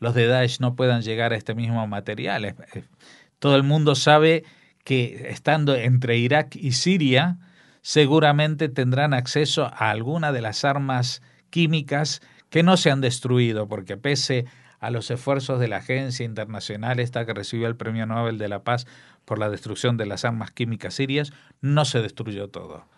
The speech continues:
Y se pueden fabricar muy fácilmente, muy económicamente, no hace falta grandes dispositivos,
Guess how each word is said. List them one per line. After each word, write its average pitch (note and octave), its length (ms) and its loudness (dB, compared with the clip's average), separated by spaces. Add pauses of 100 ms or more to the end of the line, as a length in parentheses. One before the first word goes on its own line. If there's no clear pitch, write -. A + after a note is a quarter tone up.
(360)
Y A2 80 -8
se A#2+ 140 -2
pueden B2+ 280 0
fabricar A2+ 560 -4
muy B2+ 280 0
fácilmente, B2 760 -2
muy B2 320 0
económicamente, A#2 840 -2
no A2+ 80 -6
hace G2+ 180 -8
falta G#2 340 -8
grandes G#2+ 460 -10
dispositivos, A2+ 880 -10